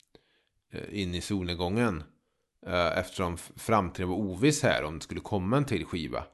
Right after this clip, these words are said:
Nu har vi ett gäng skivor till att liksom ta oss an och ta in i berättelsen om, liksom om Peter Lemark. Ehm, men då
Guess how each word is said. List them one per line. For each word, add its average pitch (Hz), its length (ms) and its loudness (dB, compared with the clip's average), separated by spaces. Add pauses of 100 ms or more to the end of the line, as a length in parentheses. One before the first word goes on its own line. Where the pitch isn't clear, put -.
(380)
Nu 101 160 2
har 120 220 12
vi 107 120 6
ett 98 100 -2
gäng 98 300 2
skivor 92 280 0
till 90 520 8 (540)
att 90 140 0
liksom 82 420 -2 (520)
ta 113 180 4
oss 98 100 6
an 92 340 6
och 92 440 0 (1000)
ta - 160 -2
in 127 380 8
i 104 80 6
berättelsen 95 760 2
om, 87 220 0 (440)
liksom 92 260 -4
om 85 240 -2 (680)
Peter 95 240 -2
Lemark. 92 720 2 (760)
Ehm, 87 600 2 (880)
men 107 160 4
då 104 320 4